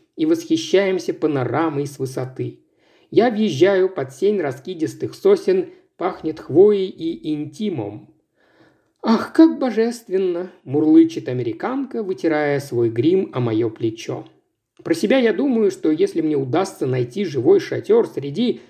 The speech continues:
густых зарослей, то я мог бы показать Глории выставку своих лучших достижений с демонстрацией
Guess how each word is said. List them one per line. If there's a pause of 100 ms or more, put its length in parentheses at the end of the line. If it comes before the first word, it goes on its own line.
(160)
густых
зарослей, (260)
то
я
мог
бы
показать
Глории
выставку
своих
лучших
достижений
с
демонстрацией